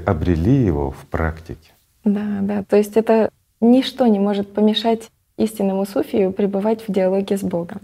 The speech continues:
Speaker 2: То есть,
Speaker 1: Конечно.
Speaker 2: потому что для них Бог — это возлюбленный, к которому они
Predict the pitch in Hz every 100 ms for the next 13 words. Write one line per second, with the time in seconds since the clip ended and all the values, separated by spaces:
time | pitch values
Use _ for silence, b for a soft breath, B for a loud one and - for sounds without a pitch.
0 | - 80 78 78 82 - - 214 226 220
1 | 208 - _ - 196 214 220 214 208 247
2 | 320 - 202 208 202 196 214 196 233 262
3 | 226 190 190 196 214 208 208 202 202 202
4 | 202